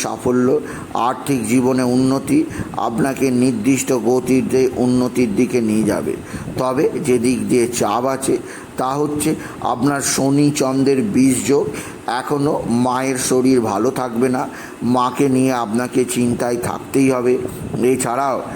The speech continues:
আপনার মায়ের সঙ্গে আপনার কোনো কারণে ঝুট ঝামেলা অশান্তি হতে পারে, সেদিক দিয়ে সাবধান। মাতৃস্থানীয়া কেউ আপনার সঙ্গে খারাপ আচরণ করতে পারে, মাতৃস্থানীয়া কারোর দ্বারা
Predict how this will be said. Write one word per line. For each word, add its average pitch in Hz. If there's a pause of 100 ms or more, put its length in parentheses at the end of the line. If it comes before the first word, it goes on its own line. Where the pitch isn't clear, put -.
(320)
আপনার 131
মায়ের 123
সঙ্গে 131 (120)
আপনার 123
কোনো 123 (140)
কারণে 131 (480)
ঝুট 131 (120)
ঝামেলা 123
অশান্তি 120
হতে 120
পারে, 135 (440)
সেদিক 135
দিয়ে 147
সাবধান। - (300)
মাতৃস্থানীয়া 165
কেউ 120 (360)
আপনার 127
সঙ্গে 143
খারাপ 123
আচরণ 123
করতে 131
পারে, 123 (400)
মাতৃস্থানীয়া 143
কারোর 123
দ্বারা 135